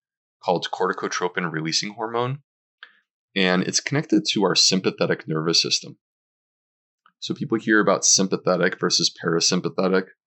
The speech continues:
Parasympathetic, by the way, is, like, a relaxed state.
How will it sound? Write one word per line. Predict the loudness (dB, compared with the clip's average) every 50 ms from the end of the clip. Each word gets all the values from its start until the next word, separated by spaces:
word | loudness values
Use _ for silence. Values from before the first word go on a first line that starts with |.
| _ _ _ _ _ _ _ _ _ _ _ _ _ _ _ _ _ 2
Parasympathetic, | 4 4 4 4 2 2 0 0 0 0 2 2 2 2 0 -2 -8 -16 _ _ _ _ _
by | -2 0
the | 2 2
way, | 4 4 4
is, | 4 2 2
like, | 0 -2 -2 -4 -2
a | -2 0
relaxed | 0 2 2 2 4 4 4 4 4 2 0 -2 -6 -6 -10 -6 -2
state. | 0 0 2 4 4 4 4 2 -2